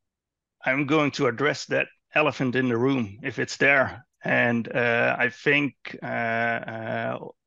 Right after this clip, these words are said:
all the other team members are really open as well. So I think they're, yeah, they're, it's, I, I,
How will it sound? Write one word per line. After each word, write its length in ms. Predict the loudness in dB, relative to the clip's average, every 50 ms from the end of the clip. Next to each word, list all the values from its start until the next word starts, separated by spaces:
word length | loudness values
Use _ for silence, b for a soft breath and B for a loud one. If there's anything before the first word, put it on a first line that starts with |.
| _
all 180 | -4 -2 -2 0
the 140 | 0 2 2
other 320 | 2 2 2 0 -2 -2 _
team 260 | -10 -6 -4 -2 0 2
members 380 | 2 2 0 0 -2 -2 0
are 300 | 0 2 4 4 2 2
really 320 | 0 -2 -2 -2 -2 -4 -4 -6 _ -16 -4 2
open 300 | 2 4 4 4 2 2
as 180 | 2 2 0 0
well. 260 | 0 2 2 2 2 0
So 320 | -2 -2 0 0 2 2
I 100 | 2 0
think 400 | -2 -2 -2 -2 -2 -2 -2 -2
they're, 400 | 0 2 4 4 4 2 0 -2 -8 _ _ _ _ _ _ _ _ -20 -20 _ _ _ _ _ _ _ _ _ _ _ _ _ _ _ _ _
yeah, 260 | -4 -2 0 0 0 -2
they're, 360 | -4 -6 -6 -6 -6 -8 -14 -18 _ _ _ _ -16
it's, 260 | -14 -14 -14 -14 -12
I, 260 | -8 -6 -6 -6 -6 -2
I, 180 | 0 0 0